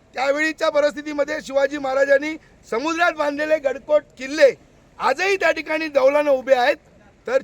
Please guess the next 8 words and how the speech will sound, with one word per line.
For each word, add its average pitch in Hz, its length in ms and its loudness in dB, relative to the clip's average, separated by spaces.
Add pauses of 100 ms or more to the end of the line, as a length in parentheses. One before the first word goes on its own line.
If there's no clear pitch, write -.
छत्रपती 269 600 -2
शिवाजी 240 360 -8
महाराजांचा 247 640 -4
नौदलाच्या 254 720 -4 (380)
वेळी 220 420 0
दिनादिनी 233 800 -2 (340)
छत्रपतींचा 269 600 -4
कार्याचा 269 500 0